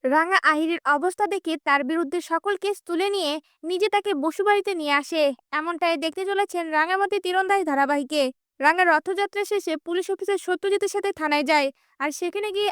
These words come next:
আহিরির বিরুদ্ধে সকল কেস নিজে তুলে নেয়। এরপর দেখা যায় সে কেস তোলার কাগজটা নিয়ে রাঙা বসুবাড়িতে এসে একলব্যের রুমে যায় আর বলে ওঠে, "উড়নবাবু, তোকে আমার সাথে একটা জায়গায় যেতে হবে।" এই কথা শুনে সাথে সাথে একলব্য বলে ওঠে,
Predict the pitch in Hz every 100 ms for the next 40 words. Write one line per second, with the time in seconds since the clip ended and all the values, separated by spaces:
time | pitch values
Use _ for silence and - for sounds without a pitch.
0 | - 269 277 302 254 339 370 330 339 349
1 | 339 403 370 403 339 339 381 302 285 285
2 | 277 269 _ _ - 302 349 254 294 349
3 | 330 302 302 - 302 - 294 - 311 294
4 | 294 285 311 339 403 392 311 311 _ _
5 | - 294 330 359 294 - 349 403 392 403
6 | 403 - 294 - _ - 320 403 392 392
7 | 302 294 285 294 269 - 277 269 339 370
8 | 403 339 339 330 - 339 392 403 370 349
9 | - 339 381 - 302 359 403 392 - 311
10 | 381 359 370 381 277 247 285 302 302 277
11 | _ _ - 302 302 302 392 392 349 -
12 | 302 349 381 381 - 277 311 302 302 254
13 | 320 392 392